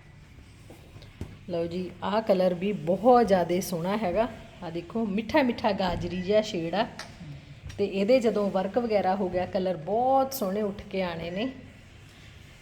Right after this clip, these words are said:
ਆਹ ਦੇਖੋ, ਇੱਥੋਂ ਤੁਸੀਂ ਸਕਰੀਨਸ਼ਾਟ ਲੈ ਕੇ ਭੇਜ ਸਕਦੇ ਹੋ।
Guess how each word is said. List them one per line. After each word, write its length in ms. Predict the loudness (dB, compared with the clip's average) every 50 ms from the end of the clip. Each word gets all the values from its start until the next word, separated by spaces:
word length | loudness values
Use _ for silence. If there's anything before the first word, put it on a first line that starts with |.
| -20 -16 -14
ਆਹ 60 | -10
ਦੇਖੋ, 360 | -10 -10 -10 -10 -10 -10 -10 -10 -10 -14 -16 -16 -16 -16 -16 -18 -20 -20 -20 -20 -20 -20 -20 -20 -20 -20 -20 -20 -20 -20 -20 -20 -20 -20 -20 -20 -20 -20 -16 -14
ਇੱਥੋਂ 260 | -12 -4 -2 -2 -2 -2
ਤੁਸੀਂ 260 | -4 -6 -6 -6 -6
ਸਕਰੀਨਸ਼ਾਟ 680 | -4 -6 -6 -6 -6 -8 -6 -6 -4 -4 -4 -4 -4
ਲੈ 140 | -4 -4 -4
ਕੇ 260 | -4 -4 -6 -8 -8 -8 -8 -6
ਭੇਜ 200 | -4 -4 -4 -4
ਸਕਦੇ 420 | -4 -6 -8 -8 -8 -10 -12 -12
ਹੋ। 60 | -14